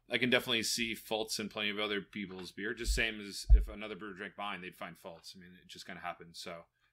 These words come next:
uh, a buddy of mine knocked Safety Dance, uh, Pilsner,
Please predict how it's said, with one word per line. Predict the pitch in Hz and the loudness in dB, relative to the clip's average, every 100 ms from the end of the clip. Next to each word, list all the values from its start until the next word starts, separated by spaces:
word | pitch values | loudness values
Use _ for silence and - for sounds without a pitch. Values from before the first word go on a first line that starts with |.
| - | -12
uh, | 92 90 90 85 - _ _ _ _ | -6 -4 -4 -6 -12 _ _ _ _
a | 90 - | -10 -4
buddy | 104 104 | -2 -2
of | 98 | -2
mine | 98 98 95 92 _ _ _ _ _ _ - | -2 -2 -4 -8 _ _ _ _ _ _ -10
knocked | 101 104 101 - | 0 2 2 -2
Safety | - - 113 104 101 | -8 -4 -2 -2 -2
Dance, | 101 98 95 - - _ | -2 -2 -6 -10 -10 _
uh, | 101 98 | -6 -4
Pilsner, | 95 131 127 110 104 98 | -2 -2 -2 -2 -4 -6